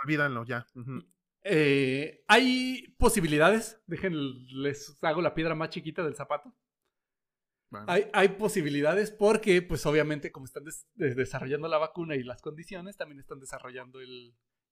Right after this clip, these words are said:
Speaker 2: el, el almacenaje y la distribución. Están haciendo unos maletines,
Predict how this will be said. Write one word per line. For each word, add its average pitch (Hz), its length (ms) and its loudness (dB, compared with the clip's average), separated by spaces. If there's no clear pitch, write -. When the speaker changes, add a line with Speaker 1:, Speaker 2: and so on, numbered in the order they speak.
Speaker 2:
el, 127 600 -12
el 147 120 -6
almacenaje 143 580 -4
y - 20 -6
la 135 100 -6
distribución. 151 640 -8
Están 220 200 2
haciendo 247 220 2
unos 247 120 2
maletines, 156 760 2